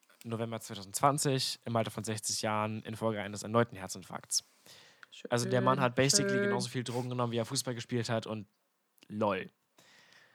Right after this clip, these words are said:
Speaker 2: Ja. <laughs> Lol. <laughs> Einzig valides
Speaker 1: So,
Speaker 2: Statement am
Speaker 1: ja.
Speaker 2: Anschluss.
Speaker 1: Das war
Speaker 2: Absolut.
Speaker 1: halt, das war jetzt halt mein kleiner, kleiner Content bezüglich
Speaker 2: Ja.
Speaker 1: Idioten-WhatsApperinnen. Und ich, ähm,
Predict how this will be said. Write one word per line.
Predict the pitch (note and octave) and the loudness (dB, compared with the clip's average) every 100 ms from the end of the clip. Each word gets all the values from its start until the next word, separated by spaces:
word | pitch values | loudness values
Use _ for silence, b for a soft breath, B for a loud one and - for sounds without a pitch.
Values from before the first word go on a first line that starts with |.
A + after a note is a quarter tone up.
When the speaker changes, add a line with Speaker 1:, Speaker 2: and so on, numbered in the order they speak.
| - | -6
Speaker 2:
Ja. | G#3+ G#3 - | 0 0 -2
<laughs> | - - - - - B3 - D#4+ - - - - | -6 -6 -4 -4 0 0 -2 -10 -12 -20 -12 -2
Lol. | A3 G#3 G3 F#3+ F3 B B B B B B | 4 8 8 8 0 B B B B B B
<laughs> | B - C4+ | B -4 -2
Einzig | - C4+ - - | -6 -8 -8 -4
valides | G#3+ A3+ A3 - | -4 -2 -4 -2
Speaker 1:
So, | |
Speaker 2:
Statement | G#3 B2+ G3 F#3+ | 0 0 0 0
am | |
Speaker 1:
ja. | D#3+ | 2
Speaker 2:
Anschluss. | B2 - G3 G3+ G3+ - B B B B B B - | 2 -2 -8 -6 -8 -12 B B B B B B -4
Speaker 1:
Das | C#3 D#3+ E3+ | 0 2 4
war | |
Speaker 2:
Absolut. | D#3 C#3+ C#3+ | 4 4 0
Speaker 1:
halt, | - | -2
das | D3 D3+ | -4 0
war | C#3+ | 0
jetzt | D#3+ | 0
halt | C#3+ | -2
mein | C#3+ | -4
kleiner, | - C#3+ C#3 C#3 B2 | -2 -2 0 -2 -2
kleiner | - C#3+ C#3 | -4 -4 -2
Content | D3 C3+ C#3+ | -2 -2 -4
bezüglich | B2 C3 C#3+ B2+ B2+ B2 - | -4 -4 -4 -4 -4 -4 -6
Speaker 2:
Ja. | - | -8
Speaker 1:
Idioten-WhatsApperinnen. | C3 B2+ B2+ A3+ A3 G#3+ - A2+ A2 B2+ B2+ | -4 -4 -2 2 4 4 2 -4 -2 -2 -2
Und | B2+ | -4
ich, | B2 A2 | -4 0
ähm, | C3 C3 | 0 0